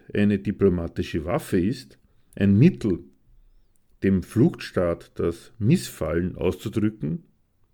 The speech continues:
erklärt sich auch der in den letzten Jahren bemerkte und zu bemerkende und von der öffentlichen Debatte als Verschärfung des Asylrechts wahrgenommene,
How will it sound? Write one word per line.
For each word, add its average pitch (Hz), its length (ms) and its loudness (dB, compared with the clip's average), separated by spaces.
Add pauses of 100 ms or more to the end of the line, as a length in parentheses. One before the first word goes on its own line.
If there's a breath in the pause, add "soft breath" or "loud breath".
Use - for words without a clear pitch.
(460)
erklärt 98 420 4
sich 127 260 -2
auch 123 260 0
der 107 280 6
in 107 120 2
den 101 420 0 (100)
letzten 113 480 0
Jahren 95 480 2 (540 soft breath)
bemerkte 104 640 4
und 101 120 0
zu 87 140 -4
bemerkende 101 760 2
und 101 120 2
von 104 180 2
der 95 120 2
öffentlichen 104 560 -2
Debatte 98 600 -2 (220 soft breath)
als - 160 -6
Verschärfung 107 680 0
des 101 220 -2
Asylrechts 107 840 0
wahrgenommene, 117 840 0